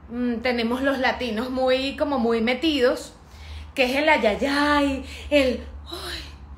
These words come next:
qué difícil la vida, ay, es que como yo vivo en Haití, ay, es que qué calor,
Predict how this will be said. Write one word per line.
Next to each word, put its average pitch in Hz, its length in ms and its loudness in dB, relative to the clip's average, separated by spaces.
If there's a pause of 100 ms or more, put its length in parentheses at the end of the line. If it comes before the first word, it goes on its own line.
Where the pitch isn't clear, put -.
(200)
qué 330 180 6
difícil 359 460 2
la 339 100 2
vida, 302 480 4 (340)
ay, 392 260 4
es 339 80 0
que 349 100 2
como 370 240 -2
yo 294 180 2
vivo 349 300 2
en 370 80 -6
Haití, 330 600 0 (360)
ay, 370 460 4
es - 60 -2
que 330 160 0
qué 339 120 -2
calor, 330 600 2